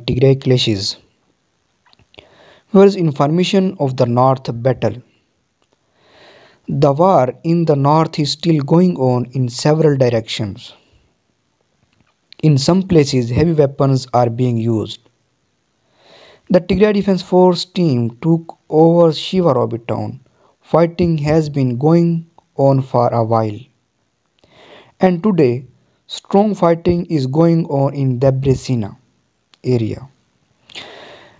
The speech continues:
Debre Birhan is the last remaining city in Shiva region that the war has waged out.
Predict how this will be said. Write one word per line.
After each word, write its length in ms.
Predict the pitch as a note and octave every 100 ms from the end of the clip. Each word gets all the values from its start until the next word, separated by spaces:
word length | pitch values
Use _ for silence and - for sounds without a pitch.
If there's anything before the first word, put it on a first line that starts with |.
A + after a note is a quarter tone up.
| _ -
Debre 440 | C#3+ G3 F#3+ G#3+
Birhan 380 | G3 F3+ F3 F3+
is 120 | D#3+
the 120 | D#3 B2+
last 460 | B2+ D3 D#3 -
remaining 720 | C3 C3 C3 D3 F3 F3+ F3+
city 480 | E3 D3+ C#3 C3+ B2+
in 260 | C3 C3+ B2
Shiva 460 | A#2 - D3 D3+
region 460 | C3+ B2 B2+ B2 B2+ - _ _ _ _ -
that 340 | C3+ D#3+ D#3+
the 100 | D3
war 240 | C3 D#3+ E3
has 600 | D3 C3 C3 A#2+ A#2+ - _
waged 500 | C#3 D3+ D3+ C3 C3+
out. 320 | - A2 G#2+